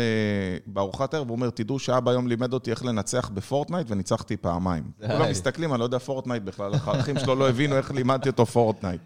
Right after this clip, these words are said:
Speaker 2: יפה מאוד.
Speaker 1: ואותו דבר אתם צריכים לעשות עם העובדים שלכם. אתם צריכים ללמד אותם להיות יותר חזקים כשהם נכשלים, להרים אותם, ללמד אותם דברים חדשים, וגם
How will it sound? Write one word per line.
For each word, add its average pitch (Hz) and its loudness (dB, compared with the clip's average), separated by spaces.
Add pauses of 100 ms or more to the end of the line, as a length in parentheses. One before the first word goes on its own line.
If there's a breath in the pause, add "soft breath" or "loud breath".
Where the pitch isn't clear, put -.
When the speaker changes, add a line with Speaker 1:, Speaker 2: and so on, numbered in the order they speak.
(120)
Speaker 2:
יפה 98 -2
מאוד. 95 -2
Speaker 1:
ואותו 117 6
דבר 175 6
אתם 160 0
צריכים 156 0
לעשות 165 0
עם 160 0
העובדים 127 2
שלכם. 95 -2 (380)
אתם 104 0
צריכים 160 0
ללמד 147 6
אותם 139 4 (100)
להיות 110 4
יותר 120 2
חזקים 110 0
כשהם 104 0
נכשלים, 110 2
להרים 107 2
אותם, 98 -2 (180)
ללמד 107 4
אותם 127 2
דברים 101 0
חדשים, 107 -2 (260)
וגם 156 2